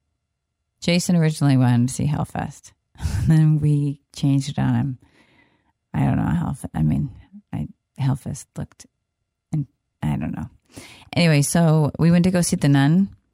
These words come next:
which is, uh, a, if you've seen The Conjuring and The Conjuring Two,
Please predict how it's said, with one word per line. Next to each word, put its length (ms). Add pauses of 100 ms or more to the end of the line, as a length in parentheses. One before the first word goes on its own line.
(220)
which 440
is, 360
uh, 420 (120)
a, 540 (2000)
if 260
you've 120
seen 280
The 60
Conjuring 680
and 80
The 60
Conjuring 500
Two, 640